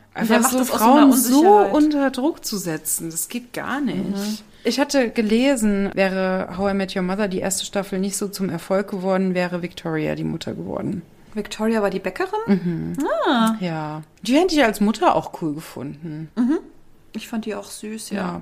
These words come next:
Speaker 2: Die wurde gegen Ende dann richtig scheiße dargestellt, was ich echt unfair ihrer Person gegenüber finde. Weil ich fand, sie
Speaker 1: Mhm.
Speaker 2: war eine gute Figur halt in der
Speaker 1: Mhm.
Speaker 2: Serie. Und dann wurde sie gegen Ende halt so als die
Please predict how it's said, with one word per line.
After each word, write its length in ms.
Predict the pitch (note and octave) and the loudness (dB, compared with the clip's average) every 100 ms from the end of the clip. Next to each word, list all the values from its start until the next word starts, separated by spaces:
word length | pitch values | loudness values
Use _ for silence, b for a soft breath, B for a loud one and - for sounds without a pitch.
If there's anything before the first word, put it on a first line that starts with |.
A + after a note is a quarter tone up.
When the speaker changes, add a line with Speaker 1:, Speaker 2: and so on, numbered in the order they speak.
| - | -4
Speaker 2:
Die 80 | G#3 | 4
wurde 220 | E4 C4+ | 6 6
gegen 200 | F#3+ E3+ | 2 2
Ende 280 | - D#3+ D#3+ | 2 0 0
dann 180 | D#3+ D3 | -2 -4
richtig 260 | D3 D#3 - | -8 -8 -6
scheiße 360 | D3+ B2+ D3+ | -4 -4 -4
dargestellt, 560 | C#3 C3 D3+ - D#3+ D#3 | -4 -4 -6 -6 -6 -6
was 160 | D3+ | -6
ich 100 | D#3 | -6
echt 200 | - - | -8 -8
unfair 340 | - D3+ - D#3+ | -6 -6 -2 -2
ihrer 260 | D3 D3+ | -2 -4
Person 640 | D3 D#3 D3 D3+ D3+ D3+ D3+ | -4 -6 -4 -2 -2 -4 -6
gegenüber 460 | - D#3 C#3+ D3+ D3+ | -6 -4 -4 -4 -6
finde. 480 | - D#3 D3 D#3 D3+ _ | -6 -6 -6 -8 -10 _
Weil 80 | G3 | 0
ich 80 | F3+ | 4
fand, 180 | A3 G#3+ | 4 2
sie 60 | |
Speaker 1:
Mhm. 40 | G#3+ | 2
Speaker 2:
war 60 | |
eine 140 | F3 E3 | 0 0
gute 580 | F3 F3+ F3+ E3+ E3 E3 | -4 -4 -2 -2 -2 -6
Figur 440 | - G3 G#3 D4+ | -8 -4 2 2
halt 180 | F#3+ D3 | 2 0
in 140 | E3+ E3+ | 0 0
der 240 | A#3+ C4+ | 2 2
Speaker 1:
Mhm. 60 | - | -2
Speaker 2:
Serie. 680 | - D#3+ D3+ D#3 D3+ D3+ | -6 -4 -6 -8 -8 -8
Und 200 | - D#3 | -8 -8
dann 140 | D#3 D#3+ | -8 -8
wurde 160 | D#3+ | -8
sie 160 | D#3+ E3+ | -8 -6
gegen 200 | E3 D#3+ | -4 -2
Ende 280 | D#3+ E3+ D#3+ | 0 0 -2
halt 160 | D#3+ | -4
so 140 | D#3+ A#2 | -2 -4
als 220 | D3 - | -4 -8
die 300 | E3 D#3+ | -6 -4